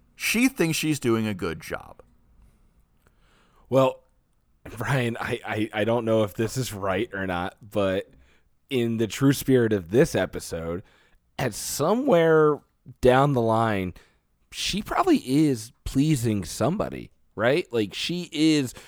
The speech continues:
Speaker 2: making somebody happy because of the way that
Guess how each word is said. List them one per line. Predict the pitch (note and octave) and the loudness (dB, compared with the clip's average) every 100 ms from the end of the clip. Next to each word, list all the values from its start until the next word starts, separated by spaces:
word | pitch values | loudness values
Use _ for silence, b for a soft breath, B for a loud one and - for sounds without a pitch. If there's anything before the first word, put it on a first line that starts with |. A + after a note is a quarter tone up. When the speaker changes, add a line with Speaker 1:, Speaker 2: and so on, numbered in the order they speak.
| B B B | B B B
Speaker 2:
making | A#2+ C#3+ D3 D3 | 2 2 0 -8
somebody | B2 C#3+ C#3 C3 A#2 - | -4 -2 -2 -4 -4 -8
happy | C#3+ C#3+ - G#2 E2+ G#2+ _ _ | -6 -6 -6 -10 -10 -14 _ _
because | A#2 A2 A#2+ | -8 -2 -2
of | A2+ | -2
the | A2+ | 0
way | A2 G#2+ | 2 2
that | G2+ G2+ G2+ | 2 0 0